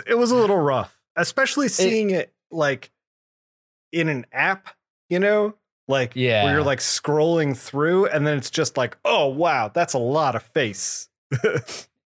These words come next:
Speaker 2: Yeah, yeah. It, <laughs> it made it a bit more,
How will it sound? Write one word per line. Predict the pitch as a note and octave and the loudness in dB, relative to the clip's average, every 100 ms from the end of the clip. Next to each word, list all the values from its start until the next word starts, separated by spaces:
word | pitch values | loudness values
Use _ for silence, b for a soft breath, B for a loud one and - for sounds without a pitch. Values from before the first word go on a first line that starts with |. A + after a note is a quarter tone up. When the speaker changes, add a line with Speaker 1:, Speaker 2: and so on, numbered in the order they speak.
| _ - | _ 0
Speaker 2:
Yeah, | A#3 - E3+ F3 D#3+ C3+ A#2 G#2+ G#2 - | 0 2 2 4 4 4 2 0 -4 -4
yeah. | C3 A#2 G2+ F#2+ F2+ | 0 2 2 -2 -4
It, | A#2 A#2 - | -2 -2 -4
<laughs> | - G#2 - - _ _ _ _ _ - F3+ D#3 | -4 -4 -6 -14 _ _ _ _ _ -14 -12 -6
it | D3+ | -2
made | D#3 E3 | 0 2
it | D3 | 2
a | C3+ | 0
bit | A#2 C#3+ | 0 -2
more, | C#3 A#2+ A2 G2+ | 0 0 0 -2